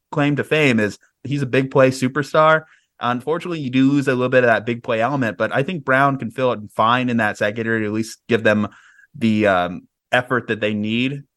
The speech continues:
As long as the front is doing damage and causing havoc. And Chase Young, going back to him, this will be the third time he's playing the Eagles and Jalen Hurts. Uh, he played them twice when he was still part of Washington.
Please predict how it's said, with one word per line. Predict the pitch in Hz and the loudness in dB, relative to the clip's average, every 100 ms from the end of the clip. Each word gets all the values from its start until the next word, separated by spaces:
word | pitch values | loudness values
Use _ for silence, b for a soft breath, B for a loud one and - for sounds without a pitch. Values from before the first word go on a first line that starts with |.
| - | -14
As | 110 110 117 | -8 -4 0
long | 131 175 | 2 2
as | 175 147 | 2 0
the | 135 | -2
front | 110 - 117 135 131 | -4 0 0 0 -2
is | 113 - | -8 -6
doing | 117 123 120 | -2 0 0
damage | 107 107 120 127 117 | 0 2 2 0 -4
and | 90 | -4
causing | 117 117 120 107 | 0 0 0 -4
havoc. | 107 117 117 120 123 120 b b _ | -8 -2 0 2 0 -2 b b _
And | 123 123 123 | 0 2 0
Chase | 113 180 175 | -2 -6 -4
Young, | 160 156 143 | -4 -2 -4
going | 135 117 131 127 | -6 -2 0 2
back | 127 131 | 2 0
to | 113 | -4
him, | 117 135 139 b _ - | -4 -4 -6 b _ -4
this | 185 | -2
will | 220 | -2
be | 190 | -4
the | 135 | -2
third | 165 151 | -2 0
time | 143 139 | 0 0
he's | 120 - | -2 -6
playing | 123 120 123 131 131 - | -6 -4 -2 -6 -8 -4
the | 107 - | -4 -2
Eagles | 113 123 120 | -4 -2 -2
and | 113 | -4
Jalen | 110 117 113 | -2 -2 -2
Hurts. | 104 113 120 - | 0 0 0 0
Uh, | 101 95 | 0 0
he | 107 | -2
played | - 117 117 110 b b b _ - | -2 0 0 -2 b b b _ -2
them | 113 | -2
twice | - 123 127 127 | -2 0 2 2
when | 123 113 | -2 -6
he | |
was | 110 | -6
still | - 117 | -4 -2
part | 120 113 | 0 0
of | 104 | 0
Washington. | 104 113 123 143 139 147 | -2 0 -2 -8 -8 -8